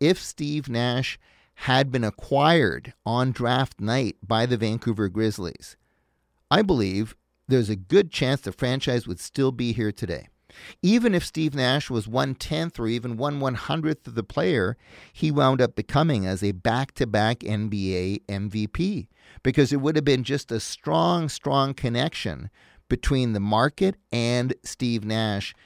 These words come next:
and he certainly would have been the face of the franchise back in the day. But again, completely different discussion. But this,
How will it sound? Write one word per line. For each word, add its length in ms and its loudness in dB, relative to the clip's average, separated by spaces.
and 160 -2
he 120 2
certainly 420 0
would 200 2
have 120 2
been 260 2
the 100 -2
face 440 0
of 100 -4
the 100 -4
franchise 840 -2
back 360 2
in 140 0
the 100 -2
day. 500 0
But 300 2
again, 480 0
completely 920 4
different 460 4
discussion. 640 0
But 200 -2
this, 280 2